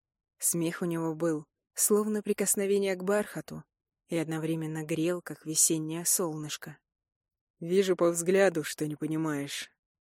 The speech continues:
проговорил воин. "Прости, Дара, что каждый раз, появляясь в доме отца, делаю вид, будто ты мне безразлична. Это не так. Просто пойми, что я делаю это только ради твоего блага".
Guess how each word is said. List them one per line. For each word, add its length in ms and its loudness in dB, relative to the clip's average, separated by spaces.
проговорил 640 0
воин. 420 -2
"Прости, 480 0
Дара, 300 -4
что 220 -6
каждый 320 -2
раз, 260 0
появляясь 720 -2
в 80 -10
доме 320 -2
отца, 320 -2
делаю 400 -4
вид, 260 -6
будто 360 -6
ты 180 -6
мне 180 -4
безразлична. 880 0
Это 240 -4
не 120 -4
так. 340 -8
Просто 400 -4
пойми, 460 -4
что 220 -4
я 120 2
делаю 380 2
это 180 -2
только 360 -4
ради 260 -2
твоего 500 -4
блага". 500 -4